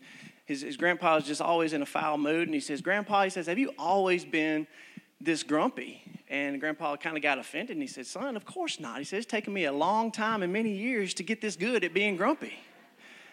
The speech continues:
And you, you think about how when you see somebody that's just miserable, you can say, "There's no joy there."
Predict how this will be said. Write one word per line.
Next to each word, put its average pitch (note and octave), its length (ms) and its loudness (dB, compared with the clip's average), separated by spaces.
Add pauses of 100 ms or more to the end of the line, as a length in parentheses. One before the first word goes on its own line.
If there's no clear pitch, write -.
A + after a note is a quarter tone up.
(480)
And - 160 2
you, C4+ 140 4
you G3+ 160 0
think A#3+ 200 6
about G3+ 300 8
how F#3+ 240 8
when F3 220 4
you A3 100 8
see C4 340 4
somebody G#3+ 460 6
that's F3+ 220 4
just E3 240 2
miserable, F3+ 960 6 (340)
you E3+ 100 -2
can F3+ 120 2
say, F3 180 2
"There's A3+ 340 10
no B3 200 10
joy G#3 340 8
there." E3 560 4